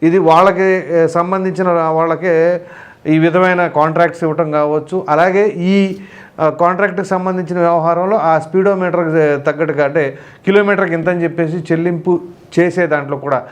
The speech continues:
అధికంగా వాళ్ళ వాళ్ళ కట్టబెడుతున్నారు కాంట్రాక్ట్ ఇచ్చేసి అని చెప్పేసి అప్పట్లో ఆరోపణలు వచ్చినాయి. అయితే అసలు నిజంగా సరే, ఆ డబ్బులు ఎంతవరకు వృధా అవుతున్నాయి అనే దానికంటే కూడా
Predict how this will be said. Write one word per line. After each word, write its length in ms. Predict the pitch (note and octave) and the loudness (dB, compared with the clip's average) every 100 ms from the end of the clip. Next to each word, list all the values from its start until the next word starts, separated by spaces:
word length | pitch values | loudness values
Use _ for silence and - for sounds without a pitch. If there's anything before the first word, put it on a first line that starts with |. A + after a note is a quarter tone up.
| - - - | -20 -18 -2
అధికంగా 560 | D#3 G3 D#3+ G3 F#3 F#3+ | 2 2 2 0 4 4
వాళ్ళ 260 | E3 D#3+ | 6 4
వాళ్ళ 220 | D#3 D#3+ | 4 2
కట్టబెడుతున్నారు 800 | E3+ D3+ C3 E3 D3 D3 C#3 C#3 | 0 -4 -4 -4 -4 -4 -4 -4
కాంట్రాక్ట్ 500 | C3+ C3+ C#3+ D3 B2+ | -2 -4 -2 -6 -6
ఇచ్చేసి 460 | B2+ C3+ B2 C3+ C3+ C#3 | -10 -6 -6 -6 -6 -2
అని 120 | D#3+ | -2
చెప్పేసి 440 | D#3+ C#3 C3 E3 | 0 -2 -4 -4
అప్పట్లో 320 | D#3 D#3+ D3 | -4 -4 -2
ఆరోపణలు 360 | C3 C3 B2+ A2+ | -2 -2 -6 -8
వచ్చినాయి. 320 | G2 G2+ E2 - _ _ _ - - - _ A#2+ | -10 -12 -18 -20 _ _ _ -20 -20 -20 _ -4
అయితే 460 | C3 B2+ A#2 A2+ - - - | -2 0 -2 -4 -12 -20 -6
అసలు 220 | D#3 F#3+ | 0 2
నిజంగా 720 | G3 D3+ D3 A#3+ A#3+ A#3 G#3+ - - _ | 2 2 4 6 8 6 6 -2 -20 _
సరే, 240 | F3+ G#3 - - _ C#3+ | 0 0 -4 -18 _ -2
ఆ 260 | D3 C#3+ | 2 2
డబ్బులు 360 | C#3 D3 D#3 F#3 | 2 0 2 0
ఎంతవరకు 480 | D#3+ D3+ F3 E3+ D#3 | 0 0 0 0 -2
వృధా 260 | D3+ D3 | -4 -2
అవుతున్నాయి 360 | D3+ C#3+ D3 C#3 | -2 -2 -4 -4
అనే 120 | B2+ | -4
దానికంటే 560 | A2+ G#2 G2+ G2 F#2+ G2+ | -4 -6 -6 -8 -8 -4
కూడా 360 | D3+ D#3+ A3 | 0 2 0